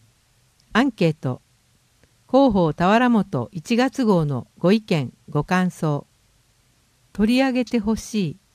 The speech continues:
企画や内容。応募方法。クイズの答え、住所、氏名、年齢、アンケートを書いて、はがき、ファックス、または次のキューアールコードの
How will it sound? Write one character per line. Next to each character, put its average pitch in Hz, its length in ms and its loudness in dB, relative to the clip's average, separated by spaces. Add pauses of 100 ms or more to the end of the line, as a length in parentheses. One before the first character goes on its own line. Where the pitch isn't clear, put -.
企 214 280 -4 (100)
画 208 40 -2
や 180 240 -2 (100)
内 151 300 -4
容。 147 300 -4 (720)
応 247 180 4
募 277 160 2
方 269 220 4
法。 143 340 -2 (720)
ク 262 140 0
イ 285 100 6
ズ 185 160 0
の 147 160 0
答 170 400 0
え、 120 140 -6 (480)
住 226 260 4
所、 147 320 -2 (180)
氏 - 220 -2
名、 196 320 4 (300)
年 190 320 2
齢、 190 280 0 (460)
ア 262 120 2
ン 277 80 0
ケ 220 160 2
ー - 20 0
ト 139 240 -2
を - 80 -4
書 185 80 0
い 180 100 0
て、 131 320 -6 (380)
は 165 120 -4
が 196 160 2
き、 185 400 -6
フ 202 60 -2
ァ 233 80 4
ッ - 20 -16
ク - 180 -20
ス、 - 240 -16 (380)
ま 160 100 0
た 226 160 4
は 170 220 2 (360)
次 247 280 0
の 254 160 4
キ 254 140 0
ュ 269 100 4
ー 269 100 6
ア - 20 6
ー 269 40 4
ル 269 100 2
コ 269 200 2
ー 240 40 4
ド 185 140 2
の 139 240 -2